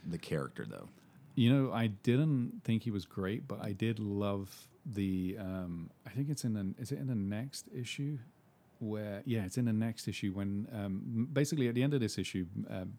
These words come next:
Speaker 2: Daredevil beats the leapfrog, and then he says, "I'm gonna," Matt says, "I wanna defend him.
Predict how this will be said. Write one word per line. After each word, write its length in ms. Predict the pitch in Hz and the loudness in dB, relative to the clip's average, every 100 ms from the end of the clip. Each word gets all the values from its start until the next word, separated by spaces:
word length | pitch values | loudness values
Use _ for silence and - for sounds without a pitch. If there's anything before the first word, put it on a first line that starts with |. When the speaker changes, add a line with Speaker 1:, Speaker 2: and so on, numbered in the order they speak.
| - _ | -18 _
Speaker 2:
Daredevil 320 | - 120 107 90 | 0 2 2 0
beats 360 | 90 90 - | -2 -4 -8
the 100 | - | -8
leapfrog, 500 | 85 82 - 85 87 - | -8 -8 -8 -8 -6 -8
and 160 | 92 | -4
then 240 | 92 92 90 | -4 -4 -6
he 120 | - | -6
says, 260 | 95 98 92 | -6 -4 -4
"I'm 100 | 92 | -4
gonna," 300 | 87 90 - - | -4 -6 -8 -2
Matt 320 | 101 101 - | 0 0 -2
says, 340 | - 95 87 - - - - - - | -8 -8 -8 -12 -18 -20 -20 -12 -6
"I 80 | |
wanna 380 | 98 95 95 90 | -2 0 0 -2
defend 360 | - - 160 131 | -6 -2 0 0
him. 140 | 82 | -4